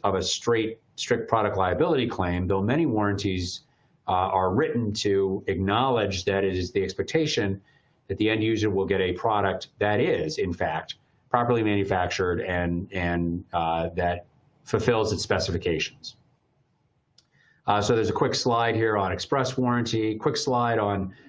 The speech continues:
some implied warranties. The law will imply certain warranties.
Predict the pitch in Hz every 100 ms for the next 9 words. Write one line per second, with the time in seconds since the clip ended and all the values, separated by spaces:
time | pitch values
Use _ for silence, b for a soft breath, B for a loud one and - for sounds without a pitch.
0 | B 98 95 92 113 123 127 131 143 143
1 | 147 151 - 98 113 131 117 101 87 -
2 | 131 131 117 - 104 92 87 87 82 -
3 | 80 85